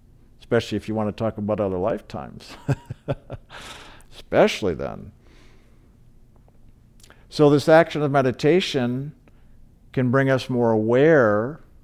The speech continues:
and in that awareness of seeing where we've been limited and choosing to let go or to forgive, and now choosing the greater freedom.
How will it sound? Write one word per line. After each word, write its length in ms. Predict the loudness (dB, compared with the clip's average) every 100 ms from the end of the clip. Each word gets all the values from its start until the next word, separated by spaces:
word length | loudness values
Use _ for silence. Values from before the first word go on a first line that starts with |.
| -8
and 140 | -2
in 100 | 0 2
that 120 | 4
awareness 1160 | 2 2 4 4 2 0 0 0 -4 -8 -16 -14 -6
of 180 | -6
seeing 580 | -6 -4 0 0 -2 -2
where 180 | 0 0
we've 180 | 0 0
been 140 | 0
limited 600 | 0 0 -2 -2 -2 -2
and 140 | -2 -4
choosing 460 | -4 -4 -4 -4
to 60 | -2
let 260 | -2 -2 -2
go 260 | -2 0
or 160 | -2 -4
to 140 | -10 -12
forgive, 920 | -8 -6 -2 0 0 -2 -8 -20 -20 _ -20 -20 -20 _ _ _ _ -6
and 100 | 0
now 160 | 2 2
choosing 460 | -2 -4 -4 -2
the 80 | -2
greater 320 | 0 -2 -2
freedom. 580 | -6 -6 -6 -6 -12